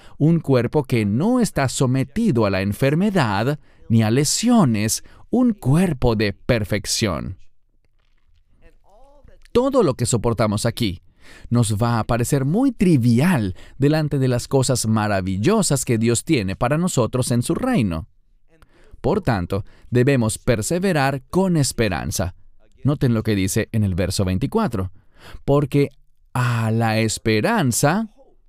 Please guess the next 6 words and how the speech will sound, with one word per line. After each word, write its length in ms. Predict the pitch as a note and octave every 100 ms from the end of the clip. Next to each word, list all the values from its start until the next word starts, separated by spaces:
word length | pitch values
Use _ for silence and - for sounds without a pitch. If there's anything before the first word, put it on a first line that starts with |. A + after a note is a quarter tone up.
| _ _ _ _ -
hemos 460 | D#3+ A3 B3 A3+ C#3+
sido 520 | - - G#3 C#3+ G#2+
salvos". 800 | G2+ - G2 D#2+ C2 C#2+ - - _ _ _ _ _ _ _ _ _ _ _ _ _ C3 _ _ _ B3
Pero 300 | A2+ G#2 F#2+
una 320 | F3 B3+ B3+
esperanza 880 | A3 - D#3+ A#2 F2 F2 - A#2